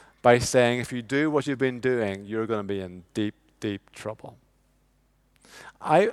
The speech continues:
I would have been tempted to come back and gather the other disciples together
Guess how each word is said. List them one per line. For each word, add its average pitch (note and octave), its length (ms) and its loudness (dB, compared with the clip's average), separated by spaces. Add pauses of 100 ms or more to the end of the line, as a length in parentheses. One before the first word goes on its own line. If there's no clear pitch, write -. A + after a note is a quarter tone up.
I F3 160 4
would G3 140 4
have F#3 40 0
been F3 140 -4
tempted D#3 320 2
to C3+ 60 -8
come C#3+ 220 0
back C#3 240 6
and B2+ 160 -6
gather C#3 260 2
the C3 100 -2
other B2+ 140 2
disciples A#2 500 0
together A2 540 -6